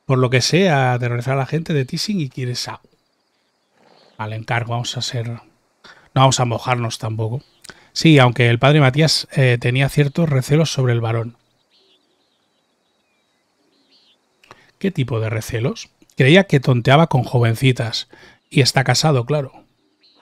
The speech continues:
Otto, eso no son más que cotilleos. A esparcir rumores de esa forma no es propio de un buen cristiano. De lo que le dio una paliza a un granjero hace años no es ningún cotilleo. Al viejo Running, que en paz descanse.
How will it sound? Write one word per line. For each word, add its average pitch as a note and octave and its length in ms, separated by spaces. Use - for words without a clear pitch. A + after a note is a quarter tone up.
Otto, C3 400
eso C#3 240
no C3+ 60
son B2+ 180
más D3 140
que C#3 80
cotilleos. C3 560
A A2+ 760
esparcir D3 560
rumores D3+ 420
de D3 80
esa C3 140
forma F#3+ 380
no C#3+ 80
es - 100
propio E3 280
de C#3+ 80
un C#3 80
buen C3+ 160
cristiano. A#2 680
De C3 100
lo B2 100
que - 140
le A#2 100
dio B2+ 120
una F3 140
paliza D3 400
a E3 80
un B2+ 100
granjero B2+ 460
hace C3 220
años G3 380
no C#3 100
es B2+ 120
ningún C3 320
cotilleo. B2 560
Al A#2 160
viejo C#3 300
Running, F3 540
que - 140
en B2 80
paz B2+ 160
descanse. B2 680